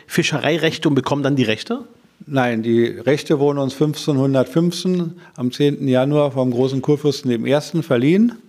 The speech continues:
Speaker 1: Wann?
Speaker 2: Am <laughs> zehnten Januar fünfzehnhundertfünfzehn.
Speaker 1: Also habe ich doch richtig gehört.
Speaker 2: Ja, über fünfhundert Jahre haben wir die jetzt. Und da war auch damals jetzt vor zum fünfhundertjährigen Jubiläum eine große Feier auf der Zitadelle.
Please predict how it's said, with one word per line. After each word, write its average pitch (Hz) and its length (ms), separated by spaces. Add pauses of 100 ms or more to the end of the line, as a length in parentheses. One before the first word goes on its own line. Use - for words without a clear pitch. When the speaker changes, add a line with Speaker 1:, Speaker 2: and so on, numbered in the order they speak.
(100)
Speaker 1:
Wann? 131 540 (640)
Speaker 2:
Am 127 220
<laughs> - 360
zehnten 156 440
Januar 147 440
fünfzehnhundertfünfzehn. 143 1300 (120)
Speaker 1:
Also 127 160
habe 131 80
ich 127 80
doch 139 120
richtig 151 280
gehört. 107 360
Speaker 2:
Ja, 135 340 (100)
über 143 240
fünfhundert 131 520
Jahre 98 420 (520)
haben 110 220
wir 104 80
die 104 160
jetzt. 98 240
Und 107 80
da 104 160
war 107 140
auch 107 180 (120)
damals 117 440
jetzt 110 240
vor 104 420
zum 107 480
fünfhundertjährigen 127 720
Jubiläum 117 520
eine 120 120
große 113 300
Feier 117 340
auf 113 140
der 117 100
Zitadelle. 95 600